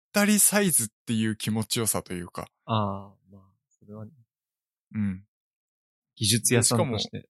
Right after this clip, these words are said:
Speaker 1: かも、そうそうそう。もう完全に自由じゃないですか。
Speaker 2: そうだね。
Speaker 1: で、どんなに穴開けても怒られないし。
Speaker 2: そうなんだ。それはでかいね。
Speaker 1: うん。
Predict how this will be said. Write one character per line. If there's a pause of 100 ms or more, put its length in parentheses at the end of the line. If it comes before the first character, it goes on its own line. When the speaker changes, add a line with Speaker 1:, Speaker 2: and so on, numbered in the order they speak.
Speaker 1:
か (480)
も、
そ
う
そ
う
そ
う。 (760)
も
う
完
全
に
自
由
じ
ゃ
な
い
で
す
か。
Speaker 2:
そ
う
だ
ね。 (960)
Speaker 1:
で、
ど
ん
な
に
穴
開
け
て
も (420)
怒
ら
れ
な
い
し。
Speaker 2:
そ
う
な
ん
だ。 (160)
そ
れ
は
で
か
い
ね。 (1160)
Speaker 1:
う
ん。